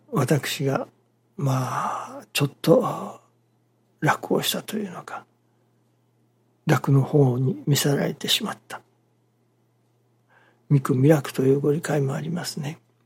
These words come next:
その楽に召さられてしまった。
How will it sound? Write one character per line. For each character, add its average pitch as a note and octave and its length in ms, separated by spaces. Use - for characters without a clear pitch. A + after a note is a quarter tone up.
そ - 140
の C3 180
楽 C#3+ 240
に C#3 140
召 C3 120
さ - 160
ら D#3 100
れ D#3+ 80
て - 120
し - 160
ま - 80
っ - 60
た。 - 140